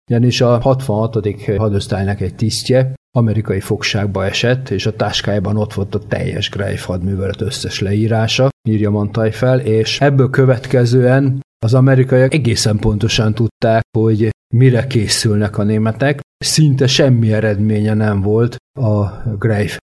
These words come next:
hadműveletnek, szinte azonnal lebuktak azok a katonák, akik amerikai egyenruhában próbálkoztak.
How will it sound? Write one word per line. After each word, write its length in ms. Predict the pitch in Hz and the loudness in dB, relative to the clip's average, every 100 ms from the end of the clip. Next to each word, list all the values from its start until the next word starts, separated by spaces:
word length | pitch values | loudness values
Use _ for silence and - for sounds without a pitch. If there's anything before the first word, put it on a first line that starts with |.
| 101 | -4
hadműveletnek, 840 | 98 107 104 107 104 107 117 131 - _ | -2 0 0 0 0 0 0 0 -6 _
szinte 400 | - 151 147 131 | -2 2 2 2
azonnal 640 | 123 127 123 104 104 104 107 - _ | 4 4 4 2 2 0 0 -4 _
lebuktak 720 | 113 117 107 98 - 101 - - | 0 0 0 -4 -4 -4 -4 -2
azok 360 | 117 110 104 | 0 0 0
a 120 | 107 | -2
katonák, 500 | - 117 113 107 113 | 0 0 2 0 0
akik 340 | 110 104 113 113 | -2 -2 -4 -2
amerikai 420 | 110 107 104 101 | 0 0 0 -2
egyenruhában 760 | 101 104 101 107 98 104 101 98 | -2 0 -2 -2 -2 -2 -4 -4
próbálkoztak. 880 | 107 98 90 - - - - 101 | -2 -2 -2 -4 -6 -8 -6 -8